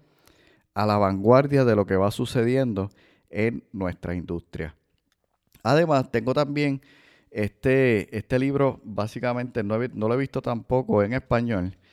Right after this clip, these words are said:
pero es uno de esos libros que disfruto mucho de verlo porque incluso me recuerda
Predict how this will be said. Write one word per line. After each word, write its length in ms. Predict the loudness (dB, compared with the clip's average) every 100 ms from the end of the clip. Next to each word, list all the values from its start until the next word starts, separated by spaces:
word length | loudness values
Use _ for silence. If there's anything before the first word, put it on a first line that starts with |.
| _ _ _ _
pero 200 | -2 0
es 60 | 0
uno 200 | 0 -2
de 80 | -2
esos 200 | -2 -2
libros 400 | 0 0 -2 -4
que 520 | -2 0 2 0 -6 -14 -20 _ -20 -20
disfruto 960 | -20 -20 -20 -8 -6 -4 -4 0 0
mucho 320 | 0 0 2
de 80 | 4
verlo 260 | 4 2 -2
porque 220 | -4 -6
incluso 360 | -6 -4 -4
me 120 | -2 -2
recuerda 640 | -4 0 0 2 0